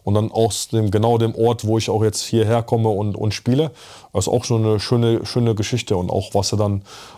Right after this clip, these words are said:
äh, erreicht hat und was er daraus gemacht hat und, äh, ja, mit seiner Agentur und, und so weiter.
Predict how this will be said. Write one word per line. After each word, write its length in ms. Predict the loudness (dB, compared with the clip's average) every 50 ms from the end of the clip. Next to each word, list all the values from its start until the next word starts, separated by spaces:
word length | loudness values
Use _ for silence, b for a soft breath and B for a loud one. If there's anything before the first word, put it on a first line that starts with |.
| B _
äh, 20 | 0
erreicht 640 | 0 0 0 0 0 2 2 2 2 2 0 0
hat 180 | 0 0 0 0
und 140 | -2 0 0
was 160 | 0 0 0
er 60 | 0
daraus 260 | 0 0 0 0 0
gemacht 340 | -2 0 0 0 0 0 0
hat 240 | 0 0 0 0 -2
und, 460 | -4 -2 0 0 0 -2 -4 -4 -2
äh, 760 | -2 0 0 2 0 0 0 0 -2 -2 -2 -2 -4 -2 -2
ja, 120 | 0 0 0
mit 140 | 0 0 0
seiner 260 | 0 0 2 0 0
Agentur 720 | 0 0 0 -2 -2 -2 -2 0 2 4 4 2 2 0 -2
und, 300 | -2 -2 -4 -4 -6 -6
und 160 | -4 -2 -2
so 140 | 0 0 2
weiter. 400 | 2 2 2 2 0 -2 -2